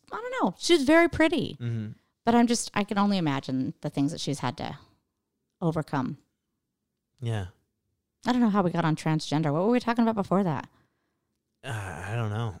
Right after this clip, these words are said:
Speaker 1: Me either. But just, we're just rolling
Speaker 2: Oh, we were
Speaker 1: with it.
Speaker 2: talking about your genetics before that.
Speaker 1: Oh, yeah, Jewish and
Speaker 2: Mm-hmm.
Speaker 1: transgenders.
Speaker 2: Yeah.
Speaker 1: 'Cause they
Speaker 2: The
Speaker 1: go
Speaker 2: easy
Speaker 1: hand in hand.
Speaker 2: progression.
Speaker 1: It
Speaker 2: Yeah.
Speaker 1: totally is.
Speaker 2: Yeah, yeah.
Speaker 1: You know, I've always said that <laughs> some of the most blessed people are, uh, uh,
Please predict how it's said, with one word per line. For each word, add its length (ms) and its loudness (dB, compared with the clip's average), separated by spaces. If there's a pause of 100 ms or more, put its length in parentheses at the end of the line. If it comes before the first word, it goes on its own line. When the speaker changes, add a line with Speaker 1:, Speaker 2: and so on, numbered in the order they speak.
(100)
Speaker 1:
Me 200 8
either. 240 6 (240)
But 80 -2
just, 240 -6
we're 80 0
just 200 -4
rolling 180 2
Speaker 2:
Oh, 40 6
we 60 6
were 80 6
Speaker 1:
with 120 2
it. 40 2
Speaker 2:
talking 180 2
about 200 2
your 180 0
genetics 560 -2
before 340 -8
that. 240 -4
Speaker 1:
Oh, 80 8
yeah, 200 8
Jewish 440 4
and 140 0
Speaker 2:
Mm-hmm. 340 2
Speaker 1:
transgenders. 500 -2
Speaker 2:
Yeah. 280 -6 (160)
Speaker 1:
'Cause 140 -6
they 80 2
Speaker 2:
The 60 -2
Speaker 1:
go 100 4
Speaker 2:
easy 100 4
Speaker 1:
hand 160 2
in 80 0
hand. 220 2
Speaker 2:
progression. 580 -4
Speaker 1:
It 80 0
Speaker 2:
Yeah. 40 -4
Speaker 1:
totally 380 8
is. 180 -2
Speaker 2:
Yeah, 100 -2 (260)
yeah. 60 -8 (260)
Speaker 1:
You 80 8
know, 80 10
I've 160 8
always 180 6
said 240 6
that 240 2
<laughs> 400 -8 (160)
some 300 8
of 80 6
the 60 8
most 340 8
blessed 360 8
people 220 4
are, 160 4
uh, 200 0 (880)
uh, 340 4